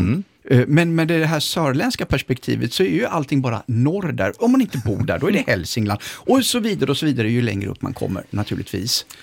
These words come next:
Speaker 2: För man har ju också i de här karteringarna som du beskriver, ett syfte har ju också varit, eller en sak man har gjort, har ju varit att man har namngett platserna
Speaker 3: Mm.
Speaker 2: ju.
Speaker 3: Ja, absolut. Eh,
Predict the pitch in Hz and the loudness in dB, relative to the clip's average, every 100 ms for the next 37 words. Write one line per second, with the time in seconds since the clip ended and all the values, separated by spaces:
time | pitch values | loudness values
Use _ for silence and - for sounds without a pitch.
0 | - - - - 208 208 196 208 208 - | -20 -20 -14 -4 2 4 4 2 0 0
1 | 233 233 - - 185 151 151 127 - - | 0 0 -2 -4 0 2 2 2 -2 -16
2 | _ _ _ - 147 - 170 131 127 143 | _ _ _ -4 -4 2 4 4 4 2
3 | 131 123 127 113 - 123 101 104 107 _ | 0 0 0 -2 -2 -2 0 -2 -4 _
4 | _ _ _ _ _ 440 _ - _ _ | _ _ _ _ _ _ _ -20 _ _
5 | _ - - _ 190 190 - 247 - 165 | _ -20 -20 _ 0 0 -2 -2 0 2
6 | 185 175 - 170 170 175 170 175 202 208 | 2 2 0 2 2 2 2 0 0 0
7 | 180 170 - - 175 196 143 - 135 143 | 2 2 0 -2 0 0 -2 -2 0 0
8 | 196 220 277 147 104 123 262 - - - | 2 0 0 0 0 -2 -4 -10 -10 -6
9 | - - 107 90 - 247 214 156 120 76 | -6 -4 -2 -2 2 2 2 0 -4 -4
10 | - _ 262 233 190 - 262 277 185 160 | -14 _ 0 0 -2 -6 -4 -2 -4 -6
11 | - - - - 226 | -16 -20 -12 0 2